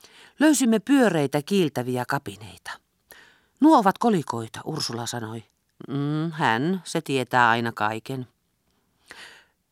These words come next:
"Hei, te siellä!", joku huuteli kauempaa. Meitä lähestyi juoksujalkaa Etana, jolla oli valtava matkalaukku. "Tahdotteko ostaa jotain?"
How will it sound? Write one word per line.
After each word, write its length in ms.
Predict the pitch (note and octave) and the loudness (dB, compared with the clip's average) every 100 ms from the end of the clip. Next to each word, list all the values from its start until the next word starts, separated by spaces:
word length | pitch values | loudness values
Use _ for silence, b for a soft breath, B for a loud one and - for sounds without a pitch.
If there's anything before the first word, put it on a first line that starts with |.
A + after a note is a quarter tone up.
| _ _ A3 | _ _ 2
"Hei, 560 | C4 D#4 F4+ F#4 D#4+ | 6 6 6 4 2
te 180 | - B3+ | 0 -2
siellä!", 680 | C#4+ D4+ D4+ B3+ G3+ F#3 F3 - F3 | 0 2 4 4 6 6 6 0 -6
joku 320 | F3+ F3 D3+ | -4 -2 -2
huuteli 420 | D3+ C#3 C#3+ C#3+ | -2 -2 -2 0
kauempaa. 680 | - C#3+ B2+ A#2+ A2+ A#2 A2+ B B B B | 0 0 0 -4 -2 -4 -4 B B B B
Meitä 280 | E3 E3+ D3+ | -2 0 2
lähestyi 480 | D#3+ D#3+ - C#3+ C#3+ | 2 0 -4 -6 -2
juoksujalkaa 800 | F3+ G3 - C3+ A#2+ A#2+ B2+ B2+ | 0 0 0 -2 -2 -2 0 0
Etana, 560 | B2 F3 - C#3+ A2+ A2+ | 0 0 2 2 2 -2
jolla 260 | A#2 A2+ | -4 -2
oli 200 | A2 B2+ | -4 -2
valtava 560 | C#3+ D#3+ D3 B2+ A#2+ A#2 | 2 2 2 -2 -2 -2
matkalaukku. 840 | B2 - - G#2 G#2 G2+ _ G#2 - B B B B - | -4 -6 -8 -4 -4 -6 _ -14 -14 B B B B -2
"Tahdotteko 760 | D#3 A3 C4 - G3 G#3+ A#3 D4 | 2 4 4 2 2 4 6 4
ostaa 440 | - - E4 D4+ | 2 4 6 6
jotain?" 680 | A3 F3 - B2+ A#2 A2 | 4 0 2 2 2 0